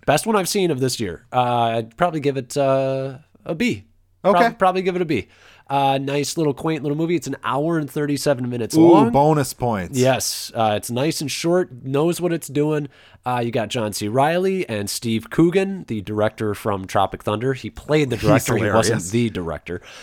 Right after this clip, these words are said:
Speaker 1: Uh, yeah, he's great. He's funny. Uh, let's see. So it's about this comedy duo from the thirties, and, uh, they aren't making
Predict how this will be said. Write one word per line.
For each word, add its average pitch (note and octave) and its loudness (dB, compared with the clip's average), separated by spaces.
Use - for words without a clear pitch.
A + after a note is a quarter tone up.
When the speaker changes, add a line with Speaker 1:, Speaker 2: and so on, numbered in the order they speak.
Speaker 1:
Uh, B2+ 2
yeah, C3 2
he's B2 -4
great. A#2+ 0
He's A#2 -4
funny. G#2 -4
Uh, G2+ 0
let's - -6
see. G#2 -2
So C#3+ 0
it's B2+ -2
about C#3+ 2
this B2 -2
comedy C3 0
duo C3+ 2
from B2 -4
the G#2 -4
thirties, B2 0
and, G2+ -8
uh, F#2 -4
they G#2 -4
aren't G#2+ -4
making G2+ -8